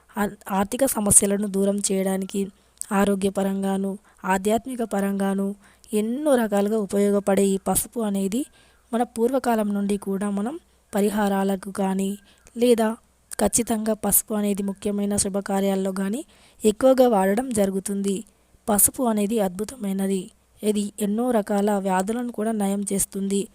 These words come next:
పుండ్లను, గాయాలను సైతం నయం చేస్తుంది. ఇక యాంటీబయో-, బయోటిక్ పసుపు ఎలాంటి క్రిమి కీటకాలను మన దరిదాపుల్లోకి కూడా రానివ్వదు. పసుపు చర్మ సౌందర్యానికి కూడా వాడుతూ ఉంటాము.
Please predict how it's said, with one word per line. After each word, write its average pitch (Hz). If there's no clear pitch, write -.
పుండ్లను, 277
గాయాలను 226
సైతం 214
నయం 202
చేస్తుంది. 196
ఇక 214
యాంటీబయో-, 214
బయోటిక్ 208
పసుపు 202
ఎలాంటి 254
క్రిమి 220
కీటకాలను 208
మన 226
దరిదాపుల్లోకి 208
కూడా 214
రానివ్వదు. 196
పసుపు 208
చర్మ 208
సౌందర్యానికి 220
కూడా 208
వాడుతూ 196
ఉంటాము. 202